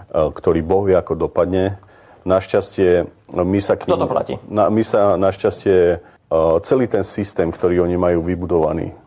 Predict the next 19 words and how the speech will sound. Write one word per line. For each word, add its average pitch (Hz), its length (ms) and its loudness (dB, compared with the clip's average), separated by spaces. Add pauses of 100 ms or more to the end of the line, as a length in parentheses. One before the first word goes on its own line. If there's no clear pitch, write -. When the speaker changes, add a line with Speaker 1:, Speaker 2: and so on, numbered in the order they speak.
(580)
Speaker 1:
a - 120 0
to 104 240 0
meno, 104 260 2
ktoré 95 320 2
ja 90 80 4
používam, 98 540 -2
ako 98 100 -4
Soros, 95 320 0
ako 95 240 0
mnohí 107 320 0
iní 92 160 0
politici, 90 640 -2
je 95 140 4 (100)
o 123 140 2
systéme. 87 680 -2 (240)
Tento 101 240 -4
systém 110 560 0
rozkladá 98 560 2
štát, 92 400 2